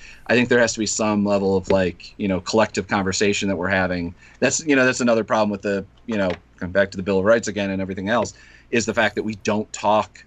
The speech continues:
amongst ourselves enough, um, about day rates and, and, and things like that. And that's how they end up screwing us so much, is that they use that privacy against. I, I mean, I have a handful of photographers that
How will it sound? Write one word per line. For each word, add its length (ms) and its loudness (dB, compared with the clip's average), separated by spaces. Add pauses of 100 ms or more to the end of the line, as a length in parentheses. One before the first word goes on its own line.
(100)
amongst 380 -4
ourselves 520 0
enough, 420 -10 (100)
um, 460 -2
about 580 0 (440)
day 180 2
rates 400 0
and, 340 -4
and, 380 -2
and 160 -4
things 180 0
like 140 -2
that. 220 4
And 180 -2
that's 300 -6
how 160 2
they 180 0
end 220 0
up 120 -2
screwing 480 0
us 120 -4
so 200 -4
much, 360 -10
is 100 -8
that 160 -4
they 80 0
use 340 0
that 300 0 (640)
privacy 720 -2
against. 460 -4
I, 140 0
I 100 -8
mean, 100 0
I 80 0
have 160 2
a 80 2
handful 400 -4
of 60 -6
photographers 680 -2
that 280 0